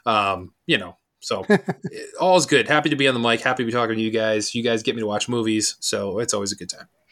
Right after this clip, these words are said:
Speaker 2: Good. We're glad to have you. Also, th-, informally and officially, this is our official first free episode to all who want to listen.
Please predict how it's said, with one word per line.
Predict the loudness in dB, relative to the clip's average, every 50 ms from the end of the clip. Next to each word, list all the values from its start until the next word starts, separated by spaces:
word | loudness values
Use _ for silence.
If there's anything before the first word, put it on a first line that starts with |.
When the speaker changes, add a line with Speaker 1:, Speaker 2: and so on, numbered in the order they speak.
| _ -20 -20 _ _ -20 -20 _ _ _ _ _ _ _ _ _ _ _ _ _ _ _ _ _ _ _ _ _ _ _ _ _ _ _ _ _ _ _ _
Speaker 2:
Good. | 0 4 6 6 6 4 2 -4 -10 -4 0
We're | 2 2 2
glad | 2 2 4 4 4 4
to | 2 0
have | -2 -2 -2 -2
you. | -2 -4 -6 -4 0 2
Also, | 4 4 4 4 4 4 4 4 2 -2 -6 -6 -2
th-, | -2 -2 -4 -2 0
informally | 2 4 4 4 4 4 6 6 6 6 6 4 4 4 4
and | 4 4
officially, | 4 4 4 4 4 4 2 2 4 4
this | 4 4 2 2 2
is | 0 2 2
our | 2 2 0 0 -4 -6 _
official | -8 -8 -8 -8 -6 0 4 4 4 4 4 2 2 4 4 4 2 2 0 -2 -4 -12 -20 -20 -20 -20 -20 -20 _ _ _ _ _ _ _ _
first | 4 6 6 8 6 6 4 2 0 0 -2 -2 -4 -6 -8
free | -4 2 4 4 6 6 6
episode | 4 2 2 0 -2 0 2 4 4 2 0 -4 _ _ _ -6
to | -4 -2 -2 -2 -4 -8 _ _ _ 4
all | 6 8 8 8 6 4 2 0
who | 2 2 4
want | 4 4 4 2 2
to | 2 2
listen. | 4 4 4 2 0 -2 -6